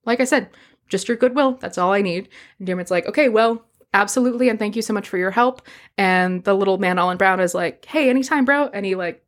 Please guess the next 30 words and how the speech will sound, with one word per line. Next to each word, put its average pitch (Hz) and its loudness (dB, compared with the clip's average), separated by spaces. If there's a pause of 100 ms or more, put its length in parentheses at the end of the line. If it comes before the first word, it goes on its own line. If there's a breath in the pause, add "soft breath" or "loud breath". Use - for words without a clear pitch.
tips 220 -4
his 190 -4
hat 196 0
and 180 -6
disappears. 185 -6 (460 loud breath)
<laughs> - 0 (260)
Um, 240 -2 (800 loud breath)
Dermot 233 2 (220 loud breath)
walks 240 2
across 220 0
the 208 -2
plains 220 0
of 226 0
wonder 185 0
until 175 -2
finally 202 0
he 233 -2
reaches 185 -2
a 175 -2
beautiful 220 0
silver 190 0
castle, 180 0
uh, 175 0
with 175 -4
spires 185 2
topped - -4
with 185 -8
crystals 175 -2
and 180 -2
everything. 170 -4